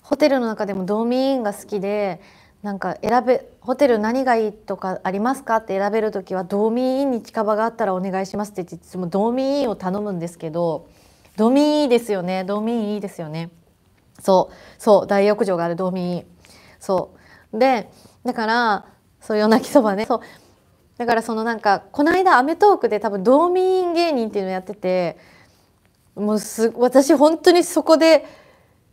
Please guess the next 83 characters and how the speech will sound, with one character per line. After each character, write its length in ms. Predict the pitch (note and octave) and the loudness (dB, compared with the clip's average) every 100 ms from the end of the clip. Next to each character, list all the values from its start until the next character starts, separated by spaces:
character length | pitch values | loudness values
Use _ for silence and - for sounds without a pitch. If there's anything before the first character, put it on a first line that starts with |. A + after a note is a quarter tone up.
| - | -4
も 100 | A#3 | -4
う 40 | |
共 260 | A#3 F4+ F#4 | 6 8 8
感 240 | F#4+ F4+ | 6 2
の 100 | E4 | 4
嵐 220 | D4+ D#4+ F3+ | 6 6 4
で、 220 | E3 F3+ | -2 2
ド 200 | F#3+ A#3 | 6 6
ー 20 | |
ミ 220 | B3 A#3+ G#3+ | 6 0 0
ー 40 | |
イ 0 | |
ン 40 | F#3+ | -2
好 80 | - | -6
き 140 | G#3+ | -8
す 100 | A3 | -6
ぎ 120 | F#3 | -6
て。 260 | F3+ E3 - _ _ _ _ _ _ _ | -4 -4 -8 _ _ _ _ _ _ _
で、 420 | C#4 F#4 C4+ - _ _ _ _ | -2 0 0 -4 _ _ _ _
そ 100 | F#4 | 0
れ 80 | F#4+ | 2
で 60 | |
な 80 | G4 | 2
ん 40 | |
か 60 | E4 | 2
多 140 | C#4+ | 2
分 300 | B3+ B3 B3 - | 2 0 -2 -2
い 100 | B3+ | 2
ろ 140 | F4+ | 4
い 40 | F#4+ | 4
ろ 40 | |
紹 260 | F#4 F#4 F4+ | 4 2 4
介 160 | F#4 | 4
し 20 | F#4+ | 4
て 80 | |
た 80 | - | 0
ん 20 | |
で 0 | |
す 60 | - | 0
よ。 60 | G3 | 2
ド 260 | C#4 E4+ | 4 4
ー 20 | |
ミ 100 | F4+ | 2
ー 40 | F#4 F#4 F#4+ | 0 2 2
イ 40 | |
ン 100 | E4 | 2
も、 320 | D#4+ D#4+ F3+ - _ _ _ | 4 4 2 -8 _ _ _
そ 160 | - A#3+ | -10 -8
の 100 | A3+ | -6
な 120 | A3+ | -6
ん 40 | G#3 | -4
か、 200 | F3+ - _ | -4 -6 _
普 140 | D4 | -6
通 260 | D4 F#4+ G4+ | 0 2 4
の 140 | G4 | 4
ビ 120 | F#4 | 4
ジ 120 | F4+ | 2
ネ 120 | F#4 F#4 | 0 0
ス 140 | F#4 | 4
ホ 140 | F#4 | 4
テ 120 | F#4 D4 | 4 4
ル 120 | A#3 | 4
じ 80 | A3+ | 4
ゃ 60 | |
な 120 | B3 | 0
く 100 | D4 | -2
て、 140 | - A3 | 0 2
旅 180 | F3+ G#3+ | 2 6
館 300 | F4+ F#4+ F#4+ | 8 10 10
バ 200 | G#4 E4 | 10 10
ー 20 | |
ジ 80 | A3 | 6
ョ 60 | |
ン 60 | G3 | 0
の 100 | F3+ | 0
ド 200 | G#3 G#3 | 2 2
ー 20 | |
ミ 240 | G3+ G3 | 2 0
ー 60 | - | 0
イ 60 | G3+ | -2
ン 80 | |
と 80 | E3 | -4
か、 240 | D#3+ D3+ | -4 -4